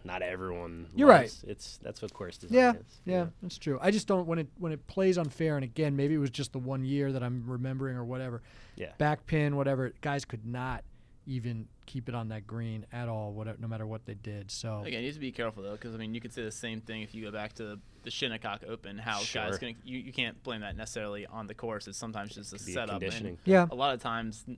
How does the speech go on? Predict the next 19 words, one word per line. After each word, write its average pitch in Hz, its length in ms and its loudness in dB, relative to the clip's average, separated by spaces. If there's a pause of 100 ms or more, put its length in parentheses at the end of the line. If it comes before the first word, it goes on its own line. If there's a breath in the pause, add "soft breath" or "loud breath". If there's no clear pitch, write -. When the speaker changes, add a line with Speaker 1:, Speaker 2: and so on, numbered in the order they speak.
Speaker 3:
the 120 100 -8
people 113 260 -6
associated 110 400 -4
with 104 80 -10
the - 60 -16
course 110 200 -8
don't 101 120 -12
really 92 220 -8
have 98 280 -8 (160)
any 104 200 -8
Speaker 2:
Yeah, 196 180 10
Speaker 3:
control 110 400 -6
over 90 80 -10
Speaker 2:
that's 175 160 0
Speaker 3:
that, - 60 -4
Speaker 2:
true. 185 180 12
Speaker 3:
so. 101 180 -6 (200)
Speaker 2:
That's 151 160 -4
true. 143 260 4